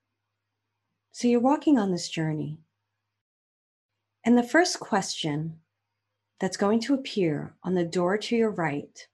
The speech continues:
is, "What do I need to know about myself to make this happen?"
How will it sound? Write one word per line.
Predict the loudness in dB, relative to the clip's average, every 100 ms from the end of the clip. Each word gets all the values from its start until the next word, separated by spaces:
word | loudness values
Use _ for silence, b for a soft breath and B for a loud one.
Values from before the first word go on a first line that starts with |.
| _ _ _ _ _ _ _ _ _ _ _ -10
is, | -10 -10 -4
"What | -2 -2
do | -4 -2
I | 0
need | 0 -2 -2 -4
to | -2
know | 0 0 -2 -6
about | -8 -6 -4
myself | -6 -6 -8 -8 -8 -14 _ _ _ _ _ _ _ _ _ _ _ _ _ _ _ _ _ -10
to | -4
make | -4 -4
this | -6
happen?" | -6 -8 -10 -14